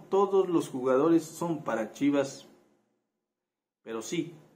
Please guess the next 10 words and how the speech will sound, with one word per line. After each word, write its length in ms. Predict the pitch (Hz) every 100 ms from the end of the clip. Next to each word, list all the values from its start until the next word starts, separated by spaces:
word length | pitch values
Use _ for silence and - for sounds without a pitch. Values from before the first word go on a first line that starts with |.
| _
Chivas 300 | - 165 160
puede 240 | 160 170
recibir 480 | 165 143 147 170 185
a 240 | - 120 -
todos 280 | 170 185 175
los 140 | 123
jugadores 440 | 127 123 127 135 123
mexicanos. 760 | 113 - 110 127 123 123 - - _ _ _ _ _ _ _ -
Así 380 | 139 - 214
que 300 | 196 202 208